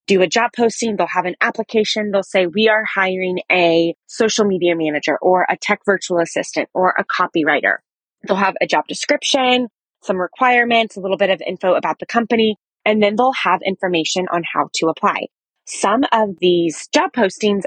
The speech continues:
have an application where it leads to, like, a Google form or a Typeform where the business owner asks questions,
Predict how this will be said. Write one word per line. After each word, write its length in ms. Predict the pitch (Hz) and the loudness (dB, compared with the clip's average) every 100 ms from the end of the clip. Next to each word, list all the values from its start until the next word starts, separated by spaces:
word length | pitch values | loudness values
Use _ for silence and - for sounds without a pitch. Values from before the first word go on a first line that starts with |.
| - | -4
have 340 | - 190 190 - | -2 0 0 0
an 80 | |
application 680 | 175 165 170 - 156 - 170 | -2 -2 -2 0 -2 -2 0
where 220 | 180 175 | 2 4
it 80 | - | 4
leads 300 | 214 208 - | 2 2 0
to, 100 | 196 | -2
like, 140 | 165 - | -2 -2
a 100 | 165 | 0
Google 300 | 175 - 147 - | 0 -2 -2 2
form 480 | 285 277 269 269 262 _ _ | 4 4 2 0 -4 _ _
or 160 | - 170 | -8 -8
a 80 | 147 - | -6 -2
Typeform 680 | 247 247 - 240 233 220 226 - _ _ _ - | 0 0 0 2 4 2 -2 -12 _ _ _ -4
where 560 | 196 220 202 196 196 196 | 2 4 4 2 0 -2
the 200 | 190 180 | -4 0
business 340 | 190 196 196 - | -2 -2 -4 -2
owner 240 | 185 180 - | 0 0 -2
asks 440 | 160 - - - | -4 -6 -12 -12
questions, 640 | - 180 175 - 285 311 | -4 -2 0 0 2 0